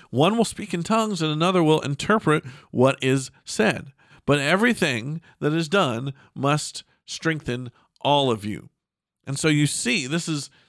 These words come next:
the Apostle Paul, that, and, and he is instructing not just the apostles. He's not, he's, he's instructing the Christian church. And, and we take some of the very same instructions from,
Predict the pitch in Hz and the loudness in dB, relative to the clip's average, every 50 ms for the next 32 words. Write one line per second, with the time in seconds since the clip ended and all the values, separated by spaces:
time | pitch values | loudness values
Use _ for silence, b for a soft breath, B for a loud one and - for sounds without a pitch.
0 | b - 143 143 143 - - 156 175 175 - 208 196 202 185 170 135 135 156 - | b -10 -8 -8 -8 -6 -4 -4 -4 -4 -4 -4 -2 0 2 2 2 0 -2 -4
1 | - _ _ 127 123 127 135 135 - - - 135 139 135 135 131 123 B B B | -8 _ _ -14 -6 -2 -2 -2 -2 -4 -6 -4 -4 -4 -4 -4 -8 B B B
2 | B B B - 135 139 156 165 160 139 127 123 - - b b b b b - | B B B -4 -2 -2 -2 -2 -2 -2 -4 -6 -10 -14 b b b b b -8
3 | 139 143 135 - - 190 190 202 - - 208 202 175 147 151 175 175 156 131 139 | -6 -6 -6 -4 0 0 0 0 0 -4 -6 -6 -6 -8 -8 -8 -8 -6 -4 -2
4 | 165 170 165 - - - - - 131 131 143 143 135 - - 120 104 98 - - | 0 0 0 -2 -8 -12 -16 -16 -8 -4 -2 0 0 0 0 -2 -2 -2 -4 -4
5 | 104 104 123 151 151 - - B B B B B B 151 151 151 156 156 120 80 | -4 -4 -4 -4 -6 -8 -12 B B B B B B -4 -2 -2 -2 -4 -4 -6
6 | - - - 127 123 123 120 131 - B B B B - 156 156 135 - - 139 | -8 -6 -6 -4 -4 -6 -8 -10 -16 B B B B -6 -4 -4 -4 -6 -8 -8
7 | 135 - - 151 165 175 185 - - 170 156 147 143 135 b b b b b b | -8 -8 -6 -4 -2 -2 -2 -2 -4 -6 -4 -4 -6 -8 b b b b b b
8 | b _ - 139 135 - - 185 175 - - - 160 156 - - - 233 151 - | b _ -10 -10 -6 -4 -2 -2 -2 -2 -4 -6 -6 -4 -2 0 0 0 0 -2
9 | - - - - 110 113 113 B B B B B B B - 117 120 117 107 - | -6 -14 -10 -8 -8 -8 -8 B B B B B B B -10 -10 -10 -10 -12 -18
10 | - - - 139 160 - - 170 156 - - - - 156 156 143 131 127 117 117 | -12 -6 -4 -2 -2 -2 -2 -4 -4 -4 -6 -4 -2 0 0 2 2 0 0 0
11 | 127 139 151 165 175 180 165 - - - 160 165 165 170 170 165 165 160 156 B | 2 2 2 2 2 0 -2 -4 -4 -4 -2 -2 0 0 0 0 0 0 -2 B
12 | B B B B B B 135 139 135 - - - 165 175 170 - - 147 127 123 | B B B B B B -6 -6 -4 -4 -2 0 0 0 0 -2 -4 -4 -4 -4
13 | 127 131 131 - - - - 123 123 123 120 117 117 120 | -6 -8 -10 -10 -12 -8 -4 -2 0 0 0 -2 -4 -8